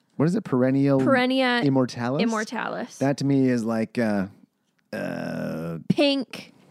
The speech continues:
Speaker 1: not blood orchid. That's
Speaker 2: Pink
Speaker 1: like
Speaker 2: em-, pink,
Speaker 1: Well,
Speaker 2: uh,
Speaker 1: a, like a perennial is a flower that comes ev-, back every year, right?
Speaker 2: I think
Speaker 1: No, that's an a-, that's an annual. <laughs> I think perennials are just like the, the, a shape. I should know this. I'm a landscaper.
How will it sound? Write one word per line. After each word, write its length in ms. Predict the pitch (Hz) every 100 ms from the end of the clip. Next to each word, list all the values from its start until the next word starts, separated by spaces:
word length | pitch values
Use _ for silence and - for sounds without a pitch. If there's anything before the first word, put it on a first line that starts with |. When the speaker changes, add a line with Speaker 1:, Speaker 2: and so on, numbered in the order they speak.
| - _ _ _ _ _
Speaker 1:
not 260 | 131 190 -
blood 240 | - 135 104
orchid. 300 | 92 95 90
That's 180 | 135
Speaker 2:
Pink 220 | 311 - 311
Speaker 1:
like 20 |
Speaker 2:
em-, 220 | 247 233 - -
pink, 640 | - 359 381 370 - - - _ -
Speaker 1:
Well, 160 | -
Speaker 2:
uh, 280 | 254 247 233 - -
Speaker 1:
a, 140 | 214
like 160 | 214 196
a 40 | 208
perennial 560 | 208 233 269 160 120
is 60 | 120
a 40 |
flower 380 | 143 170 175 170
that 180 | 165 139
comes 240 | 175 170
ev-, 180 | 165 170
back 220 | 147 147
every 180 | 160 151
year, 240 | 170 220 92
right? 380 | 85 113 220 - _
Speaker 2:
I 40 | -
think 120 | -
Speaker 1:
No, 120 | 139
that's 140 | 143 143
an 80 |
a-, 160 | 131 127
that's 160 | 120 113
an 100 | 107
annual. 460 | 127 127 104 - -
<laughs> 1900 | - - - 247 269 - - - - - - 880 880 719 740 _ _ _ _
I 60 | 156
think 300 | - 175 190
perennials 580 | 175 165 208 214 170 143
are 80 |
just 260 | 135 139 -
like 240 | 135 127
the, 220 | - 127 110
the, 260 | 107 120
a 40 | 117
shape. 440 | - - 135 92 - - _
I 100 | 156
should 220 | 180 180 113
know 200 | 160 117
this. 240 | - -
I'm 100 | 98
a 80 | 101
landscaper. 640 | 113 135 120 - - -